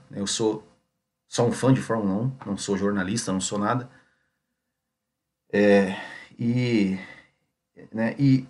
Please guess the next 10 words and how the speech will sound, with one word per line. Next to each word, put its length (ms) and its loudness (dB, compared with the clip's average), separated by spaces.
e 100 4
esse 180 8
episódio, 540 6
humildemente, 680 2
é 20 2
dedicado 600 2
a 320 2
também 460 0
uma 220 0
fã 300 -4